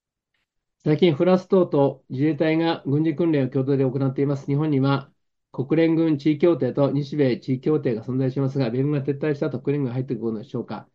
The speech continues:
また、アメリカはリセプション入りしそうですが、日本もアメリカとの道はたどるのでしょうか。私の考えを共有してください。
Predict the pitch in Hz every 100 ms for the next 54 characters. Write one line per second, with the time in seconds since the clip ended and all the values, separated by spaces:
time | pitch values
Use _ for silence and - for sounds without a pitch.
0 | _ _ _ - 139 147 139 139 _ 139
1 | 139 139 151 147 143 135 165 - 160 131
2 | 131 131 151 143 113 135 147 - 175 120
3 | 139 127 127 131 131 131 135 131 131 123
4 | 135 120 - 107 131 - - 123 104 117
5 | 117 101 - 101 - - -